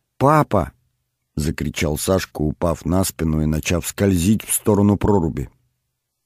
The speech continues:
Олег завалился на бок, со всего маху воткнул нож в лед,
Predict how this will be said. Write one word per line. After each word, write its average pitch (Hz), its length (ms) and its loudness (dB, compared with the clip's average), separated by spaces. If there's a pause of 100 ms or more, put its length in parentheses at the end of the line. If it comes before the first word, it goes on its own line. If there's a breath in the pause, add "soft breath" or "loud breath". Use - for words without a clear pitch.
(120)
Олег 82 340 0
завалился 80 600 -2
на 82 240 0
бок, 76 280 -6 (560)
со - 180 -4
всего 95 320 2
маху 95 420 2
воткнул 80 540 -2
нож 82 500 -2
в 65 200 -6
лед, 87 360 0